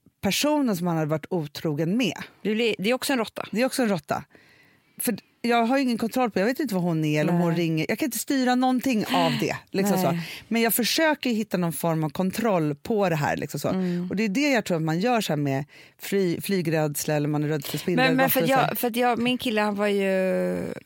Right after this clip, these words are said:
Speaker 2: otrogen, måste jag säga, fast vi hade väl ett löst förhållande då. Men när han bodde i London
Speaker 1: Mm.
Speaker 2: och jag bodde i Sverige. Och när jag förstod att det här hade hänt,
Speaker 1: Ja.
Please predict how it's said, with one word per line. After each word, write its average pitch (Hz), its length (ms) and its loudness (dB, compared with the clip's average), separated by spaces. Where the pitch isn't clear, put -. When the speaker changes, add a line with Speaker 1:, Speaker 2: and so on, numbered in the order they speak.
Speaker 2:
otrogen, 170 600 -4
måste 165 280 -4
jag 151 80 -4
säga, 165 80 -10
fast - 120 -8
vi 160 40 -2
hade 147 140 -2
väl 147 100 -4
ett 151 100 -8
löst 151 280 -2
förhållande 156 400 -2
då. 107 100 -2
Men 156 260 -4
när 180 160 -2
han 175 140 0
bodde 175 200 -4
i 202 40 -2
London 196 520 -4
Speaker 1:
Mm. 185 280 -2
Speaker 2:
och 196 240 -2
jag 185 180 0
bodde 165 480 -4
i 160 100 -2
Sverige. - 520 -2
Och 185 140 -6
när 190 80 0
jag 185 100 -2
förstod 262 500 -2
att 220 80 -4
det 190 60 -2
här 160 120 0
hade 156 160 -2
hänt, - 600 -4
Speaker 1:
Ja. 165 240 2